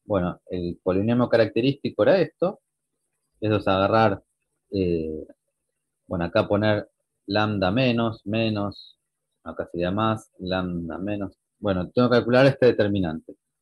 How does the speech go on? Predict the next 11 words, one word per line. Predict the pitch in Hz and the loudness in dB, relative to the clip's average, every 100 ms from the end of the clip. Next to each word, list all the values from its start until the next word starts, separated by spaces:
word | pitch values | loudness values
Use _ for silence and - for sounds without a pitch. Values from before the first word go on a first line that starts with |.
| _ _ _ _ _ _ _ _ | _ _ _ _ _ _ _ _
Bueno, | 95 92 | -4 0
hago | 95 107 | 4 4
este | 110 - 98 | 2 0 0
por | 113 | 4
este, | 143 139 127 | 4 2 0
menos | 113 98 113 | -2 -2 -4
este | 110 98 | -4 -2
por | 98 80 | 0 -2
este. | - _ _ _ _ _ _ _ _ _ _ _ _ _ | -8 _ _ _ _ _ _ _ _ _ _ _ _ _
Si | - 90 | -8 0
ustedes, | 117 113 113 - - | 4 4 4 -12 -20